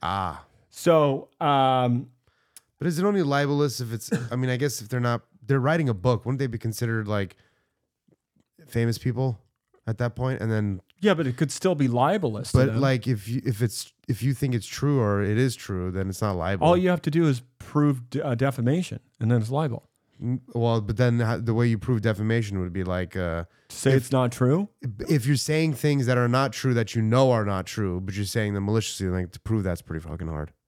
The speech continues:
Speaker 2: Y-, it's very easy to prove that, in my mind, that, uh,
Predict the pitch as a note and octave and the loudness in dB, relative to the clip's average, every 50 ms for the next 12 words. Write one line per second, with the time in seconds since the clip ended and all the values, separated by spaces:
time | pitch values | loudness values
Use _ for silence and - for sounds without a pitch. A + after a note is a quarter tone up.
0 | _ - C#3+ C#3 E3 - D3+ C3 B2 B2 - - C3 C3+ C3 B2+ - D3+ B2 B2 | _ -10 -8 -8 -4 -2 0 0 0 -2 -2 0 2 2 2 0 0 0 0 0
1 | A#2+ B2 A#2 A2+ - - - B2 A#2+ A#2+ A#2 G#2+ G#2+ A#2 A#2+ A2+ A2 G#2 - - | 0 0 -2 -4 -4 -4 0 0 2 2 0 -2 -4 -4 -6 -4 -4 -6 -6 -4
2 | B2 A2 A2+ A2+ A2+ A2+ A2+ A2+ A2 G#2+ G#2 G#2+ A2+ A#2 A#2 A#2 A#2+ A2+ A2 G#2+ | -2 -2 0 0 0 0 -2 -2 -4 -6 -8 -8 -8 -10 -8 -8 -8 -6 -6 -8
3 | G#2+ - - _ _ A#2 A2 G#2+ G#2+ A2 A#2+ | -10 -12 -16 _ _ -10 -8 -8 -8 -10 -10